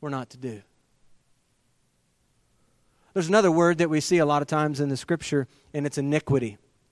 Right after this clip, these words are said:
Iniquity. And iniquity really has a lot, uh, to do with more of the inward, uh, speaking to,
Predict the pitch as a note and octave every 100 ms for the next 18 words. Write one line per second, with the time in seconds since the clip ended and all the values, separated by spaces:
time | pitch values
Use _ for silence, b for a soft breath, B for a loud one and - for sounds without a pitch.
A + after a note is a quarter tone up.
0 | _ _ _ - - C3+ C#3+ C#3+ C3+ A#2+
1 | G#2 B B D#3 D#3+ G3 G3 E3+ D#3+ E3+
2 | E3+ D#3 D#3 C#3+ C3+ C#3+ D3+ D3+ C#3+ C#3+
3 | C#3 B2+ D3+ C3+ D3+ C#3+ C#3 D3 D3 D3
4 | C#3 C3+ C#3+ D#3+ F#3 F3+ D3+ B2 A2+ A2
5 | A2 - _ _ _ _ _ B2+ B2 A#2
6 | - E3+ E3+ D#3 C#3+ - E3 D3